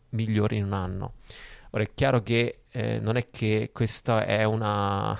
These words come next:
no? Cioè, un trend sempre positivo, ci sta il giorno che riesci a, a, a migliorarti, il giorno che non ce la fai, che rimani stabile, il giorno che fai peggio, no? Però per dire che,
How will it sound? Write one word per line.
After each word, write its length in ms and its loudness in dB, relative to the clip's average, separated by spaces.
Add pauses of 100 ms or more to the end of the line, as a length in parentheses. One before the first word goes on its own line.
no? 200 2
Cioè, 140 2
un 140 0
trend 340 4
sempre 320 4
positivo, 400 4
ci 100 -4
sta 160 -4
il 80 0
giorno 260 6
che 80 -2
riesci 360 0
a, 200 4
a, 640 -2
a 60 -2
migliorarti, 520 4
il 60 -2
giorno 280 0
che 120 -2
non 140 -2
ce 140 -4
la 80 2
fai, 420 2
che 100 -2
rimani 260 -2
stabile, 440 0
il 60 -4
giorno 180 2
che 80 0
fai 180 0
peggio, 320 0
no? 160 0
Però 200 4
per 180 4
dire 280 2
che, 200 0